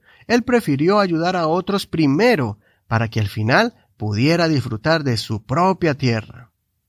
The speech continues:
Esta es una lección importante para todos los que somos líderes en nuestro hogar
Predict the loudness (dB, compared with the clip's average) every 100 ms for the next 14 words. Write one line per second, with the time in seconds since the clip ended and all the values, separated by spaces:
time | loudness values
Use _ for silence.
0 | _ _ _ _ _ _ _ _ -20 -6
1 | 0 2 4 4 4 4 2 2 -2 -2
2 | 0 0 0 -2 -4 -4 0 2 2 0
3 | -2 -2 -2 0 0 0 -4 -2 0 0
4 | -2 -8 -4 2 2 2 -6